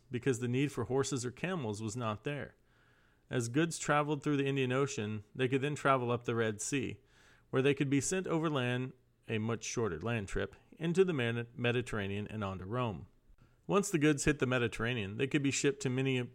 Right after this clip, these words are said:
parts of the Roman Empire. Since Rome controlled the entire Mediterranean at the height of its power, goods could reach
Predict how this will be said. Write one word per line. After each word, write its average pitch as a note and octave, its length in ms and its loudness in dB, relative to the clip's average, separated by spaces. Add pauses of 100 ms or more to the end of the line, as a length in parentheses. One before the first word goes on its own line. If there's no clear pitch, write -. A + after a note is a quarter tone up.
(380)
parts B2+ 240 2
of B2 60 -2
the A2+ 80 -2
Roman A2 240 0
Empire. A2+ 460 -6 (220)
Since - 280 -4
Rome C3 300 -2
controlled A#2+ 640 0 (220)
the A#2 120 -2
entire A#2 320 2
Mediterranean G#2+ 640 -4
at G2+ 120 -6
the G2+ 100 -8
height G#2 180 -2
of C#3 100 -8
its - 120 -18
power, G2+ 400 -2 (540)
goods D3+ 200 0
could C3 200 -2
reach B2 280 0